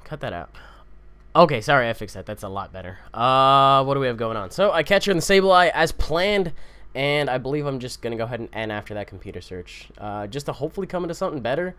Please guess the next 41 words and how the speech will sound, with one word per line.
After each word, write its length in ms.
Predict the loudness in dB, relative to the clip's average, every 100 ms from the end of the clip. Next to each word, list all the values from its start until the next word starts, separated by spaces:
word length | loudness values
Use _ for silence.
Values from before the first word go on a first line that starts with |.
| -20 -20 -20
Spoilers, 480 | -14 2 6 8 6
I 40 |
really 220 | 2 2 0
don't, 480 | 0 0 0 0
but 120 | -2 -2
I 40 |
get 120 | -2
a 40 | -4
Lugia 300 | -4 -2 -4
and 100 | -4
a 40 |
D 140 | -8
C 220 | -12 -14 -10
E. 320 | -8 -6 -4
I 120 | -6
don't 280 | -4 -4 -2
think 140 | -6
this 160 | -8 -10
deck 260 | -6 -6 -6
is 140 | -12
really 240 | -8 -8
one 240 | -6 -6 -8
to 140 | -10
run 460 | -10 -8 -8 -8 -12
hammers 480 | -12 -12 -10 -10 -12
in 40 |
the 60 | -16
first 280 | -14 -16 -12
place. 340 | -10 -10 -14 -20 -20 -20 -16 -2
I'm 120 | 0
gonna 140 | 2
hold 360 | -2 0 0 0
off 460 | 2 2 2 -4 -20 _ -20 -20 _ -6
on 760 | -2 0 0 -2 -4 -8 -10 -14 -8
Ultra 300 | -6 -6 -6
Balling 520 | -2 -2 -2 -6 -10 -12
for 200 | -10 -8
now, 420 | -6 -6 -6 -10 -18 -14
just 320 | 2 2 2
in 80 | -6
case 460 | -2 -2 -2 -8